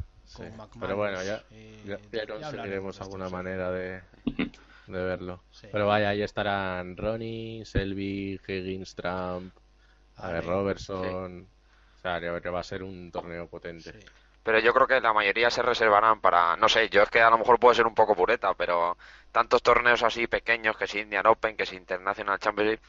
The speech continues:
Speaker 3: yo creo que la mayoría de grandes, por mucho, no van a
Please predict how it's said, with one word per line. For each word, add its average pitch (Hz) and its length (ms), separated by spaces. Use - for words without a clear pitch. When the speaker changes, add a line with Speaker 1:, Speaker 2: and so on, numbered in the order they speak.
Speaker 3:
yo 117 140
creo 120 120
que 117 140
la 113 80
mayoría 107 480
de 107 260
grandes, 110 500
por 95 180
mucho, 107 300
no 107 100
van 107 160
a 95 520